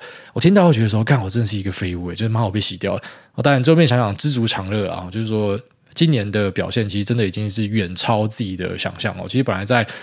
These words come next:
去年的想法哦，特别是我在美股的部位，最主要就是特斯拉跟辉达嘛，都跌掉五成以上。本来想说啊，明年可以回本就很不错了。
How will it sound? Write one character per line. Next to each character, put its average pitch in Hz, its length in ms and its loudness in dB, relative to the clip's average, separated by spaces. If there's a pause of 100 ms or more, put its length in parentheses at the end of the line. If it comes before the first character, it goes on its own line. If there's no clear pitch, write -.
(120)
去 180 200 4
年 117 140 2
的 113 80 2
想 92 280 0
法 101 80 -2
哦， 87 120 -6
特 - 140 2
别 104 160 0
是 101 300 -2
我 98 100 -4
在 123 140 2
美 113 160 -2
股 113 160 -6
的 95 80 -4
部 107 140 -6
位， 104 100 -2
最 117 120 -2
主 101 80 -4
要 95 80 -4
就 98 120 -6
是 - 20 -2
特 120 160 0
斯 107 80 -4
拉 101 80 -2
跟 101 140 -4
辉 101 180 -6
达 92 160 -6
嘛， - 80 -10
都 117 80 0
跌 113 180 0
掉 123 120 4
五 90 160 -4
成 87 240 -10
以 - 20 -14
上。 92 240 -6
本 107 80 0
来 147 80 2
想 120 140 0
说 104 180 -2
啊， 113 340 2 (280)
明 165 180 6
年 208 160 6
可 185 100 6
以 175 80 8
回 127 220 4
本 107 180 0
就 113 120 2
很 90 160 -4
不 90 100 -10
错 95 260 -6
了。 - 60 -14